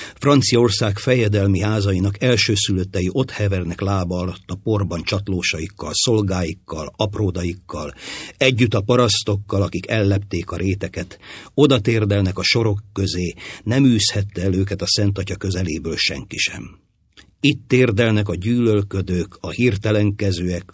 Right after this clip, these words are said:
a gőgösök, a hegykék, martalócok, fukarak, késóvárak, párbajvívók,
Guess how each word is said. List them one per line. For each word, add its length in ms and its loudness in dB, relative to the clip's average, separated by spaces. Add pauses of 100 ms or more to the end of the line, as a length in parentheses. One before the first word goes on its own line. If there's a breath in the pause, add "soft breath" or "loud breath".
a 140 -8
gőgösök, 680 2
a 60 -4
hegykék, 800 -2
martalócok, 1000 0
fukarak, 600 0 (420 loud breath)
késóvárak, 1000 4
párbajvívók, 1080 2